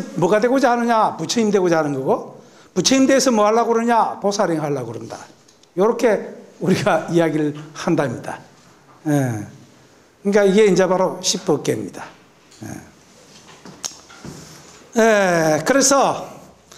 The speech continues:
이런 자리로 들어가는 공부를 하기 위해서 우리가 이제 예불문을 공부를 하는데, 지난 시간에, 예, 여러분들하고 길상 행복해지는 방법에 대해서, 어,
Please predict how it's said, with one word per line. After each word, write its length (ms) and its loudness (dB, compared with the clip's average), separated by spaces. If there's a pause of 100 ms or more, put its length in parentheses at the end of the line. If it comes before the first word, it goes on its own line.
(280)
이런 460 4
자리로 600 2
들어가는 500 2
공부를 560 2
하기 360 0
위해서 560 2 (160)
우리가 200 2
이제 200 -2
예불문을 840 2 (200)
공부를 380 0
하는데, 520 2
지난 300 0
시간에, 640 0 (400)
예, 180 4
여러분들하고 1000 0 (1500)
길상 540 2
행복해지는 840 0
방법에 440 0
대해서, 640 0 (540)
어, 760 -2